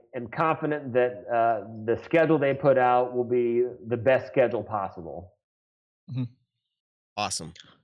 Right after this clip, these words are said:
Speaker 2: L-, now, I think this is gonna go, kinda go a little bit off topic, but I think the last time that we had you on our show, we were talking about the Players' Cup, which is one of the new majors that was announced for the twenty twenty-one season. And this was in the initial stages of that announcement coming out, or excuse me, the twenty twenty-two season.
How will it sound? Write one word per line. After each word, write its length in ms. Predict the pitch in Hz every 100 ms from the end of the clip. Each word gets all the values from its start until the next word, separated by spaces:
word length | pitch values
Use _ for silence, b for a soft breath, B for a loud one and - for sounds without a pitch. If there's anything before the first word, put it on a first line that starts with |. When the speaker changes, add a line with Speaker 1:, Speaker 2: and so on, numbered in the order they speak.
| -
Speaker 2:
L-, 80 | - - _ _ -
now, 180 | 160 -
I 140 | 135
think 320 | - 208 - -
this 260 | 127 143
is 60 | 175
gonna 200 | 180 160
go, 280 | 165 151 143 117 -
kinda 220 | - 147 139
go 200 | 135 127
a 60 |
little 240 | 123 131 147
bit 200 | 156 135
off 240 | 131 131
topic, 440 | - 135 131 127 -
but 120 | 123
I 40 |
think 200 | 135 151
the 80 | 165
last 260 | 160 165 -
time 180 | 156 135
that 100 | 127
we 360 | 123 127 120 -
had 260 | 123 135
you 160 | 123 131
on 180 | 127 127
our 180 | 127 120
show, 340 | - 131 131
we 240 | 127 131
were 60 | 127
talking 280 | 131 135 131
about 160 | 123
the 60 | 135
Players' 400 | - 147 135 120
Cup, 300 | - 123 -
which 160 | 135 123
is 120 | 113
one 120 | 131
of 20 |
the 80 | 135
new 140 | 135
majors 360 | 131 127 127 120
that 120 | 127
was 140 | 117 127
announced 340 | 123 120 123
for 180 | - 127
the 240 | 120 127 127
twenty 280 | - 135
twenty-one 420 | 127 143 131 127 120
season. 460 | 131 123 120 139 B B B B
And 160 | 127 131
this 140 | 143
was 120 | 165
in 60 | 170
the 140 | 160
initial 300 | 135 131 156
stages 420 | 143 139 127 131 127
of 100 | 110
that 320 | 131 131 -
announcement 500 | 127 131 - 135 127
coming 280 | 139 131 127
out, 260 | 123 127
or 100 | 139
excuse 260 | 131 156 127
me, 40 |
the 80 | 127
twenty 220 | - 135
twenty-two 400 | 123 139 123 139
season. 400 | 120 135 113 131